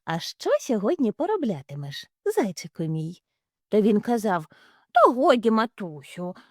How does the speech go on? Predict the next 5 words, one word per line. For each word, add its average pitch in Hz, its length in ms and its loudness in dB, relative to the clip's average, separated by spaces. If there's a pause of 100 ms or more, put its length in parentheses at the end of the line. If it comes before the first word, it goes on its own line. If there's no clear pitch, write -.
я 587 180 6 (120)
не 285 80 0
зайчик, 165 720 -8 (180)
я 240 260 0
суперзайчик. 220 1800 0